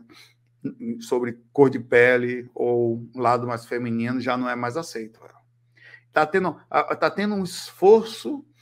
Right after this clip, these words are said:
de alteração, de, as consciências atuais, elas já não acham graça de coisas assim. Há um, há, há, há um chamado,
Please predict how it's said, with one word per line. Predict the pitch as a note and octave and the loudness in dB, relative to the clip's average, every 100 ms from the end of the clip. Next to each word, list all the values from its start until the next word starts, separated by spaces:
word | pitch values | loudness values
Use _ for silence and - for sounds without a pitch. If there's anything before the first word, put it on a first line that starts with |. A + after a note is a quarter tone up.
| _ - | _ -4
de | C#3+ | -2
alteração, | D#3 D3+ D3 B2+ - C3+ D3 D3 C#3+ | 0 0 0 -2 -2 0 0 -4 -10
de, | D3 C#3+ | -10 -6
as | C#3+ | -6
consciências | - C3+ D3 E3+ F#3 | -6 -8 -6 -6 -4
atuais, | F#3 F3+ C#3+ C#3+ | -4 0 0 2
elas | C#3+ C#3+ | 0 0
já | D3+ | -2
não | C#3+ D#3 F#3+ | -4 -6 -2
acham | E3 F3 - F3 D#3+ | 0 -2 -6 -8 -2
graça | C3+ B2 B2+ - | 2 2 0 -8
de | C#3+ | -12
coisas | D3+ C3+ C3 D3 | -10 -8 -8 -8
assim. | D3+ B2 A2 - _ _ _ _ _ _ _ _ _ | -10 -10 -12 -14 _ _ _ _ _ _ _ _ _
Há | - D3+ | 0 2
um, | F#3+ - | 0 0
há, | D#3 - D#3+ | 0 4 6
há, | D#3+ D3+ | 6 8
há | E3+ | 4
um | G#3+ A3 | 4 -2
chamado, | - G3+ D3+ B2 B2+ F3 C#3+ A2+ - | -2 0 0 2 0 -2 -6 -10 -12